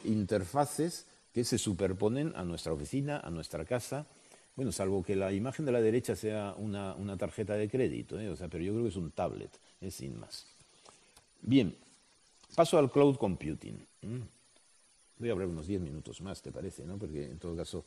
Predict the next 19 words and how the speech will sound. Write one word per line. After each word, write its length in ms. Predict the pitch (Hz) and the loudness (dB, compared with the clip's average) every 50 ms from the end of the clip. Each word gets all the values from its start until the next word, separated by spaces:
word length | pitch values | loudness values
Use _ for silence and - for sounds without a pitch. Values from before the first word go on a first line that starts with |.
| - - - _ - | -12 -20 -20 _ -10
para 200 | - 80 82 87 | -6 -6 -4 -2
que 80 | 90 | 0
haya 180 | 87 87 87 85 | 0 0 0 -2
tiempo 760 | - - 90 90 80 82 82 85 82 80 78 - - - 82 - | -2 -2 -2 -2 -2 -2 -2 -2 -2 -2 -2 -4 -6 -10 -10 -6
para 300 | - 82 82 80 80 80 | -4 -2 -2 -2 -2 -2
dialogar. 520 | 82 82 82 80 82 95 101 85 - - - - _ - _ _ _ _ _ _ _ _ _ - - _ - _ _ - - - - - - - - - - - _ _ _ _ _ _ _ _ _ _ | -2 -2 0 0 0 0 0 0 -2 -4 -10 -20 _ -20 _ _ _ _ _ _ _ _ _ -20 -20 _ -20 _ _ -20 -20 -20 -20 -20 -20 -20 -20 -20 -20 -20 _ _ _ _ _ _ _ _ _ _
Entonces, 300 | 135 139 135 175 180 165 | 2 6 8 10 12 12
la 80 | 151 135 | 12 12
definición 500 | 131 113 139 139 143 135 123 202 214 180 | 12 10 8 6 4 6 6 4 4 4
que 80 | 175 | 4
se 140 | - - 147 | 4 6 8
da 120 | 143 143 | 10 10
de 280 | 131 120 113 110 101 - | 10 10 8 8 6 4
cloud 240 | - 135 143 151 131 | 6 8 8 8 8
computing, 800 | - - 117 107 95 117 120 127 123 - 143 156 165 170 151 117 - - | 6 2 2 2 4 4 4 4 4 4 2 2 2 2 0 -2 -6 -6
computación 440 | - 95 85 90 87 90 117 117 107 | -6 -4 -2 -2 -2 -2 0 -2 -2
en 60 | 101 | 0
la 80 | 85 | 0
nube, 340 | 87 110 127 131 165 196 190 | 2 2 4 4 2 2 0